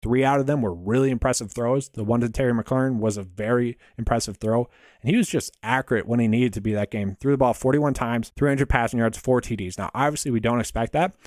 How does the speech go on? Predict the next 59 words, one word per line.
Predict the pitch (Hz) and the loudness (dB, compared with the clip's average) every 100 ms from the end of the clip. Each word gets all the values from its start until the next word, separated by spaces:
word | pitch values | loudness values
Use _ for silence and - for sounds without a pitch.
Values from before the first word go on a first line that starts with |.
| - - | -10 -2
but | 123 | 0
the | |
Detroit | 120 123 - 196 113 | 2 0 2 0 2
Lions | 117 135 95 | 0 0 0
did | 98 123 | 0 0
just | 131 - | 0 -2
give | 127 123 | 0 0
up | - | -2
a | |
lot | 104 101 123 | -2 2 2
of | - | 2
points | 120 113 - | 0 0 -2
to | - - 127 127 | -6 -2 -2 -2
Jalen | 107 117 147 | -2 0 0
Hurts, | 143 120 - - 127 | 0 -2 -4 -12 -10
okay? | 104 127 151 - | -2 -2 -2 -6
And | 117 | -4
so | - | 0
I | 156 | -2
could | 156 - 202 | -2 -2 0
see | - 127 107 107 - | 0 0 -2 -4 0
Carson | 143 - 113 | 0 2 2
Wentz | 120 110 | 2 0
still | - 139 | 0 0
having | 127 127 117 | 0 0 2
a | |
good | 107 104 | 2 2
game, | 110 95 | 0 0
and | 107 | 0
at | 98 | -2
five | - 143 | 0 0
point | - 127 113 | 0 0 2
eight, | 123 | 0
that | 117 | 0
is | 104 | -2
a | - | 0
great | 113 131 | 0 0
price | 120 117 | 0 0
point, | - 113 | 0 -2
and | 113 | -2
you | 110 | -4
could | 113 | -2
easily | 135 135 123 | -2 0 -2
stack | - 120 120 | -2 -2 -2
this | - - | -4 -6
game. | 98 87 - | -8 -8 -8
Now, | 101 | -4
looking | 113 139 160 | -2 0 0
at | 151 | 2
the | 131 | 2
Lions | 101 123 139 | 2 0 0
side | 139 | 0
of | 135 | -2
the | 135 | 2
ball, | 143 139 _ _ _ | 0 0 _ _ _
DeAndre | - 113 135 131 | -4 0 0 0
Swift | - 131 127 | 0 0 0
is | 104 | -4
currently | - 147 139 143 | -4 -4 0 -2